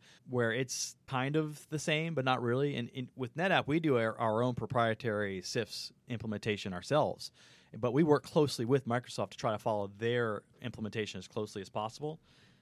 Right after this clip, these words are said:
But even then, sometimes they either forget to tell us things, or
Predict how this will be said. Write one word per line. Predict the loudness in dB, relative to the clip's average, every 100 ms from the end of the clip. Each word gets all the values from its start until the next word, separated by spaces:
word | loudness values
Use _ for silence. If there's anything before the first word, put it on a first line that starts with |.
| _ -10
But | -4
even | -2 0 0
then, | 2 2 0
sometimes | -2 -4 -2 0 0 -2
they |
either | -2 -2 -4 -6 -10
forget | -10 -8 -8
to | -2
tell | 0 2
us | 0
things, | -2 -2 -2 -4 -6
or | -6 -6